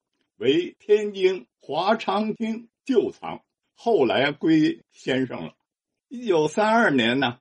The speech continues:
天津译社他校印这个新校的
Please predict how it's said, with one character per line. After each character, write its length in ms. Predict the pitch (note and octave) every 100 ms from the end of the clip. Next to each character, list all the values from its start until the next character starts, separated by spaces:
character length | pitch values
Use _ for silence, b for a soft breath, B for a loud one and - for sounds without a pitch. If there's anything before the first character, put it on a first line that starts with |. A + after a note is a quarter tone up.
| _
天 280 | - G#3+ G3+
津 260 | G3+ G3+
译 340 | A3 D#4 D#4+ D3
社 340 | - F3+ - _ _ _
他 440 | D#3+ E3 E3+ D#3+ _ -
校 360 | C#4+ B3 D3
印 300 | E3 F#3+ C3+
这 160 | C#3+ C3+
个 300 | - F#2 -
新 520 | - - C4 B3+ B3+
校 320 | C4+ B3+ D3+
的 300 | F#2+ D#2 -